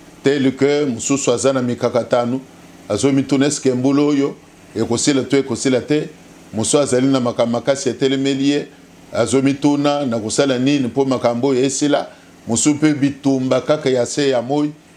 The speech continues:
elekeli ye, azomituna mpe na bitumba oyo mbula oyo nakolonga to nakolonga te, ainsi de suite. Bato batondi na mituna ebele na mitu,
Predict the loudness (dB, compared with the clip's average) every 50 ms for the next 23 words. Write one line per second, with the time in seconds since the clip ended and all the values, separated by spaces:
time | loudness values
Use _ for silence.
0 | -20 -12 -4 -2 0 2 2 0 0 2 0 2 4 4 2 2 2 0 -2 -6
1 | -12 -20 -20 -20 -20 -10 -4 -2 0 0 2 2 2 2 2 2 0 0 2 0
2 | 0 0 -2 -2 -2 -4 -6 -12 -20 -20 -20 -8 -2 0 0 2 0 0 -2 0
3 | 0 0 2 2 2 2 2 0 0 2 2 2 4 2 2 2 0 0 -2 -2
4 | -2 0 0 0 2 2 0 0 0 -2 -2 -2 -2 -2 -2 -2 -4 -2 -2 0
5 | 0 0 -2 -4 -2 -2 -2 -2 -2 -4 -8 -16 -20 -20 -20 -20 -20 -14 -2 -2
6 | 0 0 0 0 -2 0 0 0 0 0 0 0 0 0 -4 -10 -18 -20 -20 -20
7 | -18 -4 0 0 0 0 0 0 0 0 0 0 0 0 2 2 0 0 0 -2
8 | -2 -2 -4 -6 -6 -2 0 2 2 2 2 0 0 2 0 0 0 0 -2 -2
9 | -4 -6 -8 -4 -2 -2 -2 -2